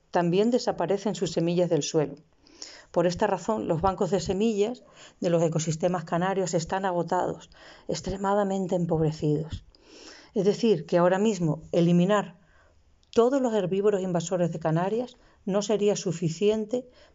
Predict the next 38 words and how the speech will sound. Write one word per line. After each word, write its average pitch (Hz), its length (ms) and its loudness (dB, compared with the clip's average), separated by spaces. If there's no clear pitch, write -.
para 214 240 0
la 202 120 0
recuperación 175 800 0
del 165 140 0
conjunto 165 540 -2
de 160 100 2
la 151 80 0
flora 151 300 -2
canaria, 151 480 -8
que - 120 0
ha 170 100 2
sobrevivido 165 640 2
a - 20 2
la 147 60 2
extinción 151 560 -2
hasta 165 200 -2
nuestros 147 360 -2
días. - 380 -10
Para 156 180 0
las 156 100 4
especies 160 440 0
más 165 180 2
vulnerables, 175 800 0
que 190 120 -2
por 151 200 2
desgracia 165 460 0
cada 156 220 2
vez 165 140 -2
son 165 200 0
más, - 300 -4
habría 190 300 2
que 202 100 2
ayudarlas 175 500 2
recuperando 160 560 2
el 147 60 2
banco 147 280 -2
de 156 120 -4
semillas. 160 600 -12